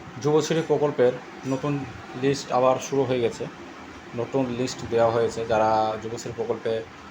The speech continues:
দু হাজার তেরো সালে এবং চোদ্দো সালে নাম লিখিয়েছিল, তাদের নতুন লিস্টে আবার পুনরাবৃত্তি নাম এসেছে। তারা নতুন লিস্ট কীভাবে চেক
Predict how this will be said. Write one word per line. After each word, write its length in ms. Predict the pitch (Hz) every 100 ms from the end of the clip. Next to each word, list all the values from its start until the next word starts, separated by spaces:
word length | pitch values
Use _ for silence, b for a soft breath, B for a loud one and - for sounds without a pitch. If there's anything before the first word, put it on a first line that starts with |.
| -
দু 80 | 113
হাজার 140 | 113 117 - -
তেরো 220 | 113 117
সালে 260 | - 113
এবং 120 | 107 110 113
চোদ্দো 200 | 104 113
সালে 200 | 110 107
নাম 220 | 107 107
লিখিয়েছিল, 440 | 104 117 - 101 101 - - - - - -
তাদের 220 | 120 110 113
নতুন 260 | 110 117
লিস্টে 300 | 113 110 -
আবার 220 | 110 113 107 - - - - -
পুনরাবৃত্তি 540 | 113 113 110 113 120 - -
নাম 240 | 110 104 110
এসেছে। 280 | - - 120 98
তারা 160 | 110 107
নতুন 320 | 110 107 113
লিস্ট 200 | 113 113 -
কীভাবে 340 | 123 113 110 110
চেক 140 | 113